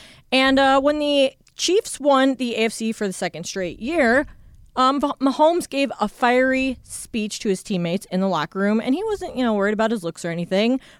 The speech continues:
But screenshots of that speech have been going around social media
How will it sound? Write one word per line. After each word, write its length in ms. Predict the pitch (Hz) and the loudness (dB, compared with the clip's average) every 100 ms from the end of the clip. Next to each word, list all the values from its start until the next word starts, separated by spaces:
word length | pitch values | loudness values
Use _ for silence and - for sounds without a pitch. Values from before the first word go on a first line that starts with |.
| - | 0
But 300 | 262 - - _ _ _ - - | 0 0 -10 _ _ _ -20 -18
screenshots 880 | - - 285 262 220 180 175 - - - _ _ | -8 0 4 4 2 2 0 -4 -12 -16 _ _
of 200 | 214 202 | 0 2
that 200 | 208 202 | 2 0
speech 420 | - - 233 175 214 | -2 -4 -2 -2 -2
have 120 | 185 | -2
been 160 | 190 | 0
going 260 | 180 190 196 | 2 2 2
around 440 | 196 190 185 185 | 0 0 2 0
social 280 | - 196 185 | -2 -4 -2
media 440 | 190 185 175 156 | -2 -2 -2 -2